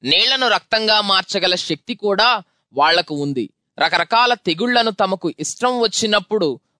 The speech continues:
ప్రపంచంలో వ్యాపింపచేయగల శక్తి కూడా వాళ్లకు ఉంది. వాళ్ళు తమ సందేశం చెప్పడం ముగించాక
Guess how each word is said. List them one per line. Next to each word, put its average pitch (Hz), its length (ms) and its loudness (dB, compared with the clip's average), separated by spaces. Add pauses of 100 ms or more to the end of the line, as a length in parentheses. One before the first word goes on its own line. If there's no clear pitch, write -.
ప్రపంచంలో 226 760 0
వ్యాపింపచేయగల 196 1040 0
శక్తి 180 380 -6
కూడా 190 480 2 (280)
వాళ్లకు 156 420 2
ఉంది. 139 360 -4 (840)
వాళ్ళు 147 600 2 (240)
తమ 160 160 0
సందేశం 240 640 0
చెప్పడం 196 480 0
ముగించాక 170 840 0